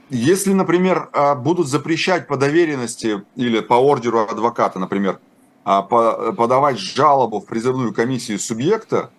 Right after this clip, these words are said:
то, м, например, юрист или адвокат может её подготовить сам,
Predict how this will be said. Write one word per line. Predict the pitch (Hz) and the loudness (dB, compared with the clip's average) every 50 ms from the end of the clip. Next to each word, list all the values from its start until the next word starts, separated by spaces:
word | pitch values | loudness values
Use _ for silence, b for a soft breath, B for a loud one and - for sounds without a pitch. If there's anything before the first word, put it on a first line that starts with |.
| _ _ _ _ _ _ _ _ _ _ _ _ _ _ _ _ _ - - 95 92 - - | _ _ _ _ _ _ _ _ _ _ _ _ _ _ _ _ _ -8 -8 -8 -8 -4 -2
то, | 127 127 143 147 147 147 135 131 131 135 - - - 104 | 0 2 4 4 4 4 4 4 4 2 0 -4 -8 -8
м, | 107 107 107 107 107 104 104 104 - | -6 -6 -6 -4 -4 -6 -8 -10 -10
например, | - 117 117 117 - 131 139 147 147 143 139 - - _ _ _ | -6 -4 -2 -2 -2 -2 -2 0 0 0 -2 -4 -8 _ _ _
юрист | - 123 113 139 151 185 202 190 - - | -8 -4 -2 -2 -2 -2 -4 -6 -4 -4
или | 151 135 135 | 0 2 2
адвокат | 131 123 117 123 123 120 - 170 175 - 143 | 2 2 2 0 -2 0 0 -2 -2 -2 -2
может | 139 147 135 127 120 - | -4 -2 -2 -2 -4 -2
её | 120 120 117 | 0 0 0
подготовить | 95 - 127 117 113 139 127 - - 101 87 85 101 - - - - _ | 2 0 0 0 2 0 0 0 -2 -2 -2 -2 -4 -8 -10 -16 -20 _
сам, | - - - 160 165 160 165 170 | -4 2 4 4 4 4 2 -2